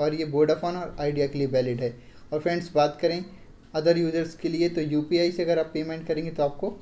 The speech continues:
fifty rupees cashback मिलेगा। दोस्तों, इसमें सबसे ज़रूरी offer है वो है एलपीजी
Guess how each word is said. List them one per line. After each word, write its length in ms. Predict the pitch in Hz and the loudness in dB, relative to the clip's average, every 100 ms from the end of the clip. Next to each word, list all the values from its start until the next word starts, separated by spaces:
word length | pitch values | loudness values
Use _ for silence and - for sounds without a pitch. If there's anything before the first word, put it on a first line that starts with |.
| - - | -16 -10
fifty 220 | 139 143 | -6 -6
rupees 320 | 135 165 190 | -2 -4 -4
cashback 440 | - 139 139 147 151 | 0 2 2 0 0
मिलेगा। 400 | 143 127 117 117 - - - - - - - - - 147 | -2 -2 -2 -6 -10 -14 -14 -16 -20 -18 -18 -16 -10 0
दोस्तों, 460 | 156 160 - 190 | 0 0 -4 -4
इसमें 200 | 175 170 | -4 -4
सबसे 400 | 165 139 175 170 | -2 -2 2 2
ज़रूरी 500 | 156 143 147 160 180 - 139 | 2 2 2 2 0 0 -4
offer 360 | 135 170 160 | -2 0 2
है 340 | 175 180 - - - | 2 0 -10 -20 -8
वो 120 | 131 156 | 2 4
है 100 | 175 | 4
एलपीजी 440 | 147 147 165 156 | 2 0 -2 -4